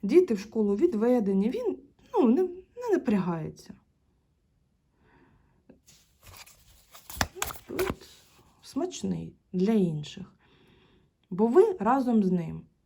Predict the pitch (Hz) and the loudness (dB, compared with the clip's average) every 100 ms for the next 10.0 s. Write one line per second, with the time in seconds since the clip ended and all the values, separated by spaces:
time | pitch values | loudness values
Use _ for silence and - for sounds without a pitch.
0 | _ _ _ - 269 370 359 330 311 302 | _ _ _ -6 -2 0 0 -2 -4 -6
1 | 359 359 254 233 254 233 226 208 196 165 | -4 -2 0 0 -2 -2 -2 -2 -4 -6
2 | 156 - - - 180 185 196 226 262 240 | -8 -12 -12 -10 -8 -4 -2 -2 0 0
3 | 214 247 277 277 214 202 190 - 180 156 | 0 0 -2 -6 -4 -2 -2 -2 -4 -4
4 | 147 - - 185 - - - - - - | -8 -12 -16 -16 -18 -20 -20 -18 -18 -18
5 | - - _ - 254 359 370 359 330 285 | -20 -20 _ -10 0 6 8 8 4 2
6 | 208 254 294 294 294 - 285 269 277 254 | 2 2 2 2 2 0 -6 -4 0 2
7 | 240 - 180 156 160 - 175 185 _ _ | 2 -2 -8 -8 -10 -12 -12 -12 _ _
8 | - _ _ _ _ 233 262 269 - - | -20 _ _ _ _ -2 -2 -2 -6 -6
9 | 269 - 190 196 175 170 - - 190 | -4 -4 -4 -2 -2 -2 -12 -16 -12